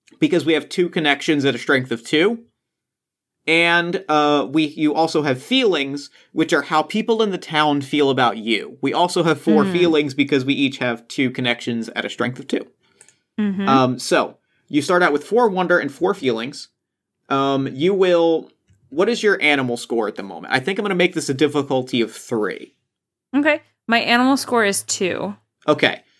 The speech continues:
Speaker 1: So if you would like to, uh, sneak by and not be seen, you'll have to, you, you can spend one Feelings to make that, to basically, like, increase your, your, your attribute for this check and succeed at it.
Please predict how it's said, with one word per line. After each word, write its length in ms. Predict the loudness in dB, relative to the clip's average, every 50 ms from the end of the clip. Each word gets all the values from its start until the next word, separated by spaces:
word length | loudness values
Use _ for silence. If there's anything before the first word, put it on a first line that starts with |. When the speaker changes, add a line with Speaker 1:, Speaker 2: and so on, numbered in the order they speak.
| _ _ _ _
Speaker 1:
So 280 | -4 0 2 2 2
if 200 | 2 0 -2 -2
you 140 | -2 0 0
would 120 | 0 0 2
like 280 | 2 0 0 -2 -4 -6
to, 460 | -2 2 2 2 2 2 2 0 0
uh, 280 | 0 2 2 2 2 0
sneak 420 | -2 -4 -2 -2 0 -2 -2 -2
by 300 | 0 2 4 4 4 4
and 260 | 4 2 0 0 -2 0
not 280 | 2 2 2 0 0
be 140 | -2 -2 -2
seen, 380 | 0 -2 -2 -2 0 -2 -2 0
you'll 140 | -2 -2
have 260 | 0 0 0 -2 -2 _
to, 80 | -4 -4 0 0
you, 180 | 0 0 2
you 160 | 0 -2 -2 -2
can 100 | -2 -6
spend 340 | -4 0 0 0 2 0 -2
one 360 | -2 0 0 0 0 0 -2
Feelings 720 | -4 -2 0 0 2 2 0 0 0 -2 -4 -6 -8 -14 _ _ _ _ _ _ _ _ _ _ -4
to 140 | -2 -2
make 300 | 0 2 2 2 2 2
that, 220 | 2 2 0 2 0
to 80 | 0
basically, 500 | 2 2 2 2 0 -2 0 2 2 4
like, 340 | 4 4 4 2 0 -2 -4 -2
increase 520 | 0 0 0 -2 -2 0 2 2 2 0
your, 220 | 0 2 2 4 4
your, 320 | 4 4 4 2 2 -2 -6
your 180 | -4 -2 0 0
attribute 580 | 2 0 0 0 -2 -4 -2 0 0 0 -2 -2
for 140 | -4 -6
this 220 | -4 -4 -6 -6 -8
check 360 | -4 -2 0 0 0 -2 -4 -6
and 140 | -6 -6 -4
succeed 420 | -4 -6 -6 -2 0 0 2 2
at 180 | 2 0 0 0
it. 200 | -2 -4 -6 _